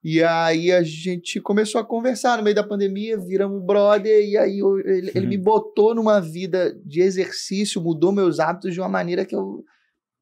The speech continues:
Speaker 1: não fazia ideia. Comecei a gostar de malhar, gostar de me exercitar, andar de bicicleta, acordar cedo pra fazer exercício. Ele, ele, ele, ele mudou meus hábitos, assim, completamente e mudou muita questão na minha vida de saúde, sabe?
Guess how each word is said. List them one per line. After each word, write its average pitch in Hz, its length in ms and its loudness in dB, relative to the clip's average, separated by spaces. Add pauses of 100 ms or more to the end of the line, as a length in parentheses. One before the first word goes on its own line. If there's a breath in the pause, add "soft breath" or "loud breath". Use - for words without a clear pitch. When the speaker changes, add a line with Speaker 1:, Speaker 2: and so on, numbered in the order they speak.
Speaker 1:
não 185 220 -6
fazia 190 320 -2
ideia. 208 260 4
Comecei 165 320 -6
a 160 40 -4
gostar 160 420 0
de 143 100 -4
malhar, 139 340 0
gostar 139 300 0
de 151 80 -2
me 147 60 -8
exercitar, 143 460 -2
andar 143 180 2
de 139 60 -8
bicicleta, - 400 -4
acordar 143 260 -2
cedo 151 220 -4
pra 143 80 -14
fazer 139 260 -8
exercício. 160 680 -8 (380 soft breath)
Ele, 160 400 6
ele, 160 280 4
ele, 156 300 2
ele 160 160 0
mudou 180 440 4
meus 202 200 4
hábitos, 185 400 -2
assim, 208 320 -8
completamente 190 920 -2
e 214 120 -6
mudou 214 760 0 (1000 soft breath)
muita 202 360 2
questão 233 260 -2
na 208 80 2
minha 202 180 2
vida 196 200 -4
de 180 200 -8
saúde, 180 540 0
sabe? 156 400 -4